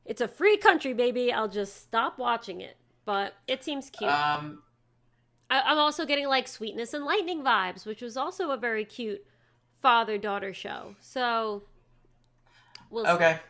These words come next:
Speaker 2: The only other thing I've got is this soccer anime, Ao Ashi. I don't know why. I might watch a little bit of it. We'll see.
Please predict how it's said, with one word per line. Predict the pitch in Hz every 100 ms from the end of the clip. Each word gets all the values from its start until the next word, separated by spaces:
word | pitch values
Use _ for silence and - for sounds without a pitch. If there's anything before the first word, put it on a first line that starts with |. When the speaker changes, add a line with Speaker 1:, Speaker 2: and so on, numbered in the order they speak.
| -
Speaker 2:
The | 151 175
only | 208 226
other | 226
thing | 202 180 156
I've | 147 160 190
got | 180 180 180 170 -
is | 165 156 151 147
this | 147 -
soccer | 160 131 - 165 165 165 - - _ _ -
anime, | 170 170 170 170 - - 139
Ao | 139 147 143 123
Ashi. | 135 - 170 165 -
I | 190
don't | 143
know | 123
why. | 123 117 110 - _ _ _ _ _ -
I | 185
might | 170 120 - _ _ _ _ -
watch | 135 120 139
a |
little | 135 127
bit | 139
of | 135 127
it. | 135 127 - _ -
We'll | 160
see. | - - 123